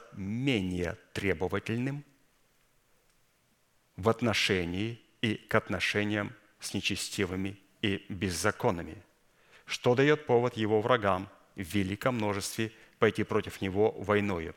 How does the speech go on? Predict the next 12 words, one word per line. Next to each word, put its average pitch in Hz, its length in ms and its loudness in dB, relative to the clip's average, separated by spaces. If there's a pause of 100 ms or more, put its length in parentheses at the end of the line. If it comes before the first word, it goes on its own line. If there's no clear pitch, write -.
(460)
И 113 80 -4
если 151 280 2
человек 135 520 2
в 120 60 2
это 131 180 2
время 117 220 0
не 104 120 -2
покается 107 600 0
и 123 140 2
не 107 120 0
взыщет 135 520 -2
Бога, 101 340 2